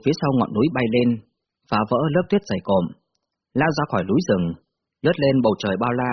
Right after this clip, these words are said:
đầy gió tuyết với một tốc độ kinh người. Vị giảng viên áo bào đen lưng đeo một hòm gỗ lớn, đang ngồi trên thân một con hạc gỗ, bỗng nhiên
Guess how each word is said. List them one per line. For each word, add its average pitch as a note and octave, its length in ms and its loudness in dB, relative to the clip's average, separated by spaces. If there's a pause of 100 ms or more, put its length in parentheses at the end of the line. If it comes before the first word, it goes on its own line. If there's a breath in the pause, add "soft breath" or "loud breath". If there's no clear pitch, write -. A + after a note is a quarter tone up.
đầy G#2+ 140 0 (100)
gió G2 200 -4
tuyết F#3+ 160 -2 (140)
với A#2+ 100 -2
một B2+ 180 0
tốc C#3+ 140 -6
độ A#2+ 180 -4
kinh A#2+ 140 0
người. F#2+ 240 0 (1600)
Vị C#3 160 2
giảng G#2 200 -2
viên D#3 140 2 (160)
áo C#3 140 -2
bào A2+ 140 -2
đen C3+ 200 -2 (100)
lưng D3 160 0
đeo C#3 160 -2
một A2+ 160 -2
hòm F#2 200 -4
gỗ A#2+ 140 -2 (100)
lớn, G#2 140 -2 (520)
đang D3 200 0
ngồi G#2 180 2
trên C3+ 260 -2
thân C#3 140 -2
một A#2 180 0
con B2 120 0 (260)
hạc A2+ 200 -4
gỗ, C3+ 340 -4 (520)
bỗng D3+ 140 0
nhiên C#3+ 180 2